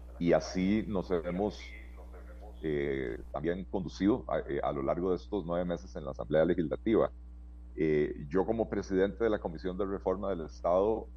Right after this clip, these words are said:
eh, me he ocupado de impulsar el avance de los proyectos,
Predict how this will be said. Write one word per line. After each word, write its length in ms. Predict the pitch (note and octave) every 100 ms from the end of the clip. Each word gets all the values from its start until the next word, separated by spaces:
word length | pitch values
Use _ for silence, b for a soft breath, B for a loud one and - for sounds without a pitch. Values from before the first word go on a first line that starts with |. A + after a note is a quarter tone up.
| -
eh, 240 | C#2 C2+ B1+
me 300 | C2+ C#2+ D#2+
he 80 | E2+
ocupado 760 | F2+ - F2 - D2+ E2 F2+ F2+ - - - -
de 120 | E2+
impulsar 520 | E2 - D2+ F#2+ F2+
el 160 | G2 G#2+
avance 440 | D#2+ F#2 G#2+ -
de 200 | B2 F#2+
los 160 | D2 -
proyectos, 680 | C#2+ C#2+ G2+ - - -